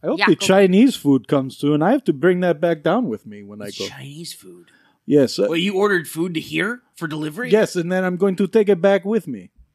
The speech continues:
Speaker 3: You gave
Speaker 1: Chinese
Speaker 3: peop-,
Speaker 1: food is very popular,
Speaker 3: you
Speaker 1: uh,
Speaker 3: gave
Speaker 1: in
Speaker 3: people
Speaker 1: my
Speaker 3: this address.
Speaker 1: Just,
Speaker 2: Don't
Speaker 1: uh,
Speaker 2: worry about
Speaker 1: just
Speaker 2: it, David.
Speaker 1: Grubhub.
Speaker 2: You know I order from Amazon Prime all the time.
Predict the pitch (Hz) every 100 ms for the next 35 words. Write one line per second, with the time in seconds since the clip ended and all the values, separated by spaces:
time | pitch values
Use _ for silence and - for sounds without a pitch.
0 | _ _ _ _ _ _ _ _ _ -
1 | 147 269 330 339 - 330 311 220 156 220
2 | 214 170 185 196 240 233 233 233 254 226
3 | 233 233 151 143 139 135 123 101 - -
4 | _ _ _ _ _ _ _ _ _ _
5 | _ _ _ _ 254 285 285 - 240 226
6 | 214 254 254 233 190 202 262 170 165 226
7 | 220 180 135 101 - _ _ _ _ 226
8 | 294 320 330 311 302 269 269 220 226 220
9 | 220 208 190 180 151 147 147 120 139